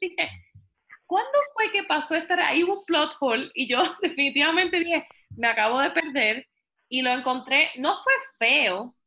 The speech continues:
no fue feo, lo que yo encontré era como que, que, que, que quisieron decir, es como que quisieron complacer a un grupo de personas, porque yo creo que si se lo hubiesen, eso es lo que te estaba explicando esta mañana, si se lo hubiesen querido, si se lo hubiesen dado a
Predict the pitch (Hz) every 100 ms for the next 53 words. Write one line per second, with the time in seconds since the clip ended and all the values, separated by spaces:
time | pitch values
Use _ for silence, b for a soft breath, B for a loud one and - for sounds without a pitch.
0 | _ _ 240 262 359 - 294 262 220 233
1 | 226 269 339 339 392 392 403 330 269 233
2 | 226 196 185 196 _ _ _ _ _ _
3 | _ _ _ _ _ _ _ - - _
4 | 277 - - 302 285 339 339 330 349 330
5 | 320 330 269 - 359 269 277 262 277 320
6 | - 349 320 320 311 330 302 233 233 262
7 | 294 339 339 247 220 254 254 262 311 370
8 | 330 285 226 226 320 - - 294 302 285
9 | 247 220 233 269 247 254 - 262 226 175
10 | 196 214 226 208 214 320 339 370 370 359
11 | 359 359 B B B - 269 247 254 339
12 | 330 339 349